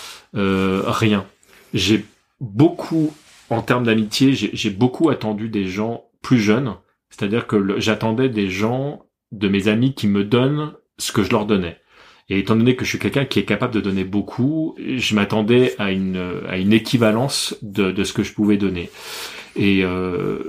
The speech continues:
je me rends compte aujourd'hui que c'est certainement la forme d'amitié la plus immature qui puisse exister, parce qu'étant donné qu'on est tous différents,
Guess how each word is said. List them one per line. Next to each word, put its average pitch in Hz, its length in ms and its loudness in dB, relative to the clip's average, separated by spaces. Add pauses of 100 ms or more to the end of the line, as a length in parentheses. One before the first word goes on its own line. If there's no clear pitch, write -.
(300)
je - 160 -2
me 101 120 2
rends 104 160 4
compte 135 240 -2
aujourd'hui 104 640 0
que - 80 -10
c'est - 160 -2
certainement 113 520 0
la 101 120 0
forme 117 720 -2 (680)
d'amitié 107 400 2
la 113 100 4
plus 107 260 0
immature 113 380 2
qui - 140 -12
puisse - 260 -4
exister, 101 420 2
parce 113 200 -2
qu'étant 113 240 0
donné 135 200 2
qu'on 101 160 -2
est 95 160 -2
tous 135 180 2
différents, 113 640 0